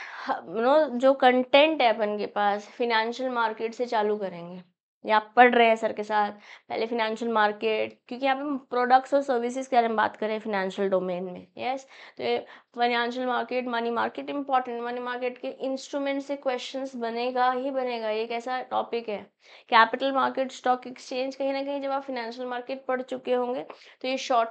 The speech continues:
टर्म और लॉन्ग टर्म इंस्ट्रूमेंट्स के बारे में यहाँ बातचीत हो रही है, यहाँ से क्वेश्चंस बनेंगे ही। तीनों चैप्टर्स आपस में रिलेटेड है, यहाँ से आप अपना बेस क्लियर करते हैं, बेस सेट करते हैं, and then you start moving forward।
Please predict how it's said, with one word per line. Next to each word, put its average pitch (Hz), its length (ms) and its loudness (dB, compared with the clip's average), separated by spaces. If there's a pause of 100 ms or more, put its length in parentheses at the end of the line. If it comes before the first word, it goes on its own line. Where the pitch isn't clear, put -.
टर्म 269 160 -2
और 277 100 -2
लॉन्ग 247 340 -2
टर्म 262 160 0
इंस्ट्रूमेंट्स 240 500 -4
के 233 80 -4
बारे 226 120 -2
में 226 80 -4
यहाँ 226 160 -2
बातचीत 214 420 0
हो 214 80 -2
रही 208 100 -4
है, 190 80 -6
यहाँ 262 260 -2
से 294 120 -6
क्वेश्चंस 294 520 -4
बनेंगे 254 540 -2
ही। 240 220 -6
तीनों 247 360 -8
चैप्टर्स 262 560 -4
आपस 226 520 -6
में 247 160 -4
रिलेटेड 220 560 -8
है, 196 140 -6 (300)
यहाँ 240 200 6
से 277 120 2
आप 277 220 6 (380)
अपना 262 240 6
बेस 247 500 10
क्लियर 247 320 2
करते 220 300 0
हैं, 214 180 6
बेस 247 280 12
सेट 254 280 0
करते 226 300 0
हैं, 254 100 2
and 254 120 0
then 240 100 4
you 247 220 0
start 220 260 4
moving 214 400 -2
forward। 180 520 -6